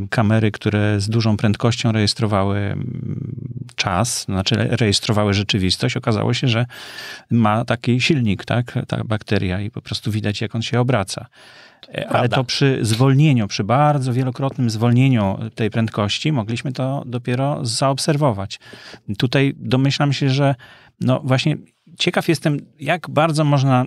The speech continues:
Speaker 1: ten czas rozciągnąć, żeby zobaczyć taki już zupełnie spowolniony efekt, no bo atomy też się poruszają z dużą prędkością, prawda? I elektrony w-, na orbitach atomów. I, i jak to, jak, czy to można t-, tak, tak spowolnić ten czas, żeby zobaczyć te,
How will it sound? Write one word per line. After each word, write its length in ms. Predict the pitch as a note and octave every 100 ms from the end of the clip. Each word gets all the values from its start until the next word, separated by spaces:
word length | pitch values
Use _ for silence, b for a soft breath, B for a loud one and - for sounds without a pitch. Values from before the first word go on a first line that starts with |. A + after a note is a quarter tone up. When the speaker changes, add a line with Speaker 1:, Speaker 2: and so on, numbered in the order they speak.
| C3
Speaker 1:
ten 200 | D3 C3
czas 280 | - C3+ -
rozciągnąć, 880 | C3+ B2+ - F3+ F#3+ F#3 C#3 C#3 C#3+
żeby 220 | C3 B2+
zobaczyć 520 | B2+ B2+ B2+ B2 -
taki 300 | B2 A#2 C3
już 220 | B2 A#2+
zupełnie 440 | A#2+ C#3 D3+ C#3 B2
spowolniony 840 | - B2 B2+ B2+ B2 A#2 A2 A#2
efekt, 440 | A#2+ A2 D#3 D#3
no 80 | C#3+
bo 180 | C3+ B2 A#2+ C3+ -
atomy 360 | - D3 D#3+
też 160 | D#3 F3+
się 120 | -
poruszają 480 | C3 A#2+ A#2+ B2 B2
z 80 | A#2
dużą 260 | D#3 B2
prędkością, 640 | G#2 G#2+ - F#2+ - G2 G2
prawda? 380 | F#2+ G2+ A#2+
I 120 | G#2+ A2+ B B B B
elektrony 560 | G#2 G#2+ - A2+ A2
w-, 160 | G2+ A#2
na 160 | G#2 G#2+
orbitach 520 | G#2 G#2+ - G2 -
atomów. 580 | - - A2+ G2 F2+ -
I, 380 | A2 G#2+ - B2
i 60 |
jak 220 | A#2 A#2+
to, 220 | - D3 C3
jak, 200 | C#3+ - D3+
czy 120 | B2 B2
to 100 | C3+
można 320 | D3 C#3+ A#2+
t-, 80 | - - - G2+ -
tak, 300 | C#3+ D3+ C#3+ - -
tak 200 | D3 -
spowolnić 580 | - A#2+ C3 D#3+ C#3
ten 140 | - A#2+
czas, 180 | C3+ A#2+
żeby 220 | B2 A#2
zobaczyć 420 | A#2 G2 G2 B2
te, 180 | -